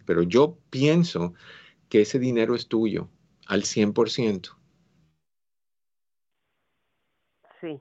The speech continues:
Speaker 1: Fue tu sudor,
Speaker 2: Eh,
Speaker 1: fue tu dedicación,
Speaker 2: exacto.
Speaker 1: fue tu amor hacia tus padres, no el de ellos. Y tan descuidado estaban que ni se preocuparon hasta último momento.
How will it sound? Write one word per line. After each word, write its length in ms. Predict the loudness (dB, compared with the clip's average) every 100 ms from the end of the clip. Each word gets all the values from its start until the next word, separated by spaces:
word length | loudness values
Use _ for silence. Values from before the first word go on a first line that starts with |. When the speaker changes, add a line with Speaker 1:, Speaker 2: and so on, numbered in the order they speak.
| _
Speaker 1:
Fue 180 | 2
tu 120 | 2 0
sudor, 640 | -2 2 2 2 0 -2
Speaker 2:
Eh, 240 | -4 -6 -12 _ _
Speaker 1:
fue 200 | -2 -2
tu 160 | 2 2
dedicación, 720 | 4 2 -2 -4 -4 -2 -4
Speaker 2:
exacto. 220 | -6 -4
Speaker 1:
fue 140 | 0 2
tu 120 | 2
amor 280 | 0 0 0
hacia 240 | 0 -2
tus 160 | -2 -4
padres, 600 | -2 0 0 -2 -6 -16 _ _
no 240 | -4 2 2
el 120 | 4
de 300 | 4 4 4
ellos. 440 | 2 -2 -6 -12 _ _ _ _
Y 140 | -2
tan 320 | 0 0 2
descuidado 640 | 2 0 2 2 2 0 -2
estaban 480 | -2 -2 0 -2 -2
que 120 | -4
ni 100 | -2
se 120 | -4
preocuparon 600 | -2 -2 -2 -2 -2 -2
hasta 220 | -4 -2
último 400 | 0 0 -2 -2
momento. 640 | -2 -2 -2 -2 -2 -2